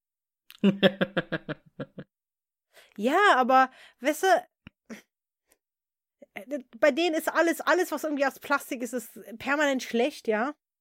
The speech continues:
Speaker 1: Mhm.
Speaker 2: Und auch andere Materialien, die nicht biologisch abbaubar sind, aber auch die biologisch abbaubaren sind schlecht, weil das ist meistens aus Holz und aus Bäumen und das ist auch schlecht. Ich,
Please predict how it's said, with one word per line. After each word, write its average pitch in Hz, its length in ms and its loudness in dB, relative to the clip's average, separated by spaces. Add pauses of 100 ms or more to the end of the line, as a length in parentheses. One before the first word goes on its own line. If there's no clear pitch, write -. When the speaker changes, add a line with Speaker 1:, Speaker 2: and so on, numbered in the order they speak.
(480)
Speaker 1:
Mhm. 170 480 0 (800)
Speaker 2:
Und 247 200 -2
auch 277 180 4
andere 302 400 4
Materialien, 269 840 2
die 240 120 -4
nicht 302 240 -4
biologisch 269 400 -4
abbaubar 254 560 0
sind, 254 140 -8
aber 277 220 0
auch 294 100 -2
die 277 100 -4
biologisch 277 460 0
abbaubaren 247 640 0
sind 233 160 -8
schlecht, 254 260 -4
weil 240 140 0
das 247 120 -4
ist 262 140 -14
meistens 254 340 -6
aus 220 240 -8
Holz 277 360 -2
und 247 100 -6
aus 240 160 -6
Bäumen 277 400 2
und 254 120 -6
das 254 120 -4
ist 247 80 -12
auch 285 300 4
schlecht. 247 380 0
Ich, 233 120 -12